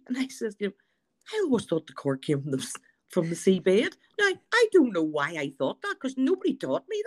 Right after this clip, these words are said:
that. But that's what I thought. So, you know, there, I got lots of examples like that where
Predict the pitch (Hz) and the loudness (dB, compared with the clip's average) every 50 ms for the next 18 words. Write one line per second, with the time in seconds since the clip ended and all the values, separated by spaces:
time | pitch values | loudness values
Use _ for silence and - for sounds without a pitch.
0 | 427 262 - - _ _ - - - _ _ _ _ 302 320 320 - _ _ _ | -4 -4 -6 -6 _ _ -20 -20 -20 _ _ _ _ -2 -2 -2 -2 _ _ _
1 | _ _ - 392 440 440 - - - 240 190 175 160 147 147 143 _ - 233 339 | _ _ -6 -6 -6 -6 -8 -8 -6 -4 -4 -2 -4 -4 -8 -10 _ -8 -8 -8
2 | 427 392 - _ _ _ _ _ _ _ _ - - 339 349 349 320 285 262 - | -8 -10 -14 _ _ _ _ _ _ _ _ -16 -12 -8 -4 -4 -4 -4 -4 -8
3 | _ - 262 294 294 285 269 262 233 - _ _ _ _ _ _ _ 247 262 262 | _ -10 -8 -6 -2 -2 -2 -2 -4 -8 _ _ _ _ _ _ _ -6 -6 -6
4 | - 285 339 381 359 - 320 285 247 196 190 190 185 185 233 262 - - 311 269 | -4 -4 -4 -4 -4 -6 -8 -8 -8 -8 -6 -6 -4 -4 -6 -10 -12 -12 -10 -8
5 | 294 330 262 262 - 302 294 294 262 - 269 254 262 - 247 233 220 - - 208 | -8 -10 -10 -4 -4 -4 -4 -4 -4 -4 -4 -4 -2 -2 -4 -4 -4 -2 0 0
6 | 185 160 135 - _ _ _ _ _ _ - 185 196 202 202 196 190 190 190 - | 2 2 0 -2 _ _ _ _ _ _ -4 -2 2 2 4 4 4 2 2 -2